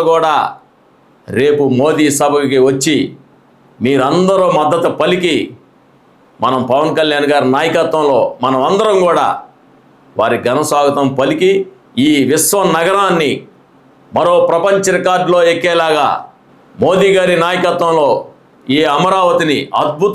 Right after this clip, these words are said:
నగరంగా తీర్చిదిద్దాలని పవన్ కళ్యాణ్ గారిని చంద్రబాబు గారు, వారి ఉద్దేశం అదే కాబట్టి మనం అందరం మద్దతు ఇవ్వాలని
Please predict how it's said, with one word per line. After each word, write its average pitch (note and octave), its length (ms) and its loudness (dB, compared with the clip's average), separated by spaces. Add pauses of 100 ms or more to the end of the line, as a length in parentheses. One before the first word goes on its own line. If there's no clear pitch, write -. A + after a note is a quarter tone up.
(140)
నగరంగా F3 380 0 (100)
తీర్చిదిద్దాలని D#3 840 -2 (540)
పవన్ D3 260 0
కళ్యాణ్ D#3+ 340 0
గారిని D3 280 0
చంద్రబాబు C#3+ 520 0
గారు, C3+ 240 2 (480)
వారి C3+ 180 0 (120)
ఉద్దేశం F#3 440 0 (680)
అదే F3+ 180 0 (100)
కాబట్టి E3+ 440 0 (220)
మనం C3+ 220 0
అందరం G#3 320 0
మద్దతు F3+ 280 0
ఇవ్వాలని D#3 420 0